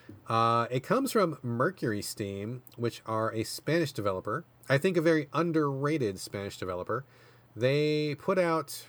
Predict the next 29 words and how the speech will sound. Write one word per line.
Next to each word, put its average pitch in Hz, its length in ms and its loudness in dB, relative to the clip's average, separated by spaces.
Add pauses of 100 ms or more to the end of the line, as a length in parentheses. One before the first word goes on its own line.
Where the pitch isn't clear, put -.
(140)
uh, 147 340 -2
I 131 160 -2
think 254 200 -2
they 269 100 -2
did 240 120 0
the 156 60 -2
first 170 340 0
Castlevania, 139 1080 0
um, 107 400 -2 (800)
that 180 180 2
new 247 180 2
one, 104 260 2
the, 107 160 2
uh, 98 300 0 (1500)
the 156 160 2
new 226 220 6
three 202 260 0
D 196 160 2
one 196 300 2
that 170 140 0
had, 156 240 2
like, 151 320 0
uh, 123 400 2
it 135 60 0
was 139 120 0
out 160 120 0
on 143 100 0
three 143 140 -2
sixty. 139 560 -4